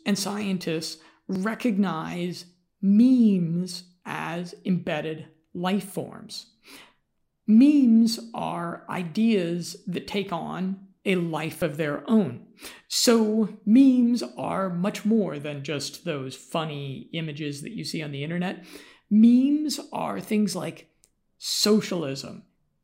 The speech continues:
atheism, capitalism, liberalism, Islam, Christianity,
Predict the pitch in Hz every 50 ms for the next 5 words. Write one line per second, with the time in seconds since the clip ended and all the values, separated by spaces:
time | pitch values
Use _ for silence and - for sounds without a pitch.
0 | _ - - 226 226 220 226 - 196 170 156 135 139 143 139 - 73 - - -
1 | _ _ _ _ _ _ - - - - - - - - 190 170 156 151 143 139
2 | 139 - 156 147 - - - _ _ _ _ _ _ - 190 190 202 226 240 180
3 | 208 214 202 190 185 175 156 - - 120 117 127 - _ _ _ _ _ _ -
4 | 254 247 233 208 - - 165 131 131 127 - - - _ - - - 269 254 -
5 | - - - 202 202 202 202 202 196 165 151 131 - - _